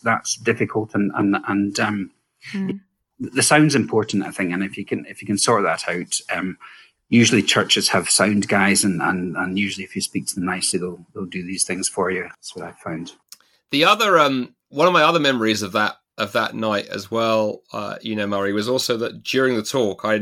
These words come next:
Speaker 3: I noticed that quite a few of the kitchen staff were actually standing at the entrance to the door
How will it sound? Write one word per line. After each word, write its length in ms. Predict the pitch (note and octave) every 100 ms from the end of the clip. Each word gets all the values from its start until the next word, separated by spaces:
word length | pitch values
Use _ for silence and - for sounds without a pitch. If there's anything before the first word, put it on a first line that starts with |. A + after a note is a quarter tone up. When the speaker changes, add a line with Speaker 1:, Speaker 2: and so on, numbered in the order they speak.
| G#2+
Speaker 3:
I 100 | A#2+
noticed 500 | A2+ B2+ - A2 -
that 240 | A2+ -
quite 160 | - B2+
a 40 |
few 120 | - A#2
of 40 |
the 40 | G2+
kitchen 340 | - - A#2+ G#2
staff 480 | - F#2 G2 -
were 80 | A#2+
actually 240 | G#2 - A2
standing 480 | - A#2+ A2+ G#2+ G#2+
at 100 | -
the 80 | A2
entrance 360 | G#2+ A2+ F#2+
to 60 | -
the 40 | G2+
door 320 | G#2+ G#2